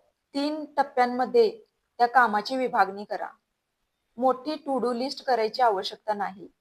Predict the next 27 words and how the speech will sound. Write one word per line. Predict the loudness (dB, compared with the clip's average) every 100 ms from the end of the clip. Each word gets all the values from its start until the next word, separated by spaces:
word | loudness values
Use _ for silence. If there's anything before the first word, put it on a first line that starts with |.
| _ -2
फक्त | -2 0
तीन. | -2 0 -6 -6 -12 _ _ _ _ _ _ _ _ _ _
पहिलं, | 2 2 4 2 0 -10 _ _ 2
आजचं | 4 4 -2
सर्वात | 0 4 4 4
महत्त्वाचं | 0 -2 -2 -4 -6
काय | 0 2 2
काम | -2 -4
आहे | -6 -8 -16 _ _ _ _ _ _ _ 4
त्याला | 6 6
प्रेफरन्स | 4 -2 -2 -4 -4
द्या. | -8 -8 -8 _ _ _ _ _ _
दुसरं | -6 -4 2 2
महत्त्वाचं | 2 0 4 2 2 -2 -4 -8 -10
आहे | -4 -2 -2 -4 _ _ -20 0
त्या | 4 6
कामासाठी | 6 4 2 -2 -4 -4 -6 -8 _ _ _ _ _ _ 2
तो | 2
प्रेफरन्स | 2 -2 -2 -8 -8
द्या. | -4 -4 -4 _ _ _ -6
तिसरी | -4 -4 2
आवश्यक | 6 8 6 2 -2
गोष्ट | 2 2 2 -2
जी | -2 -2
तुम्हाला | -6 2 4 4
करायची | 4 4 2 -2
आहे | -4 -4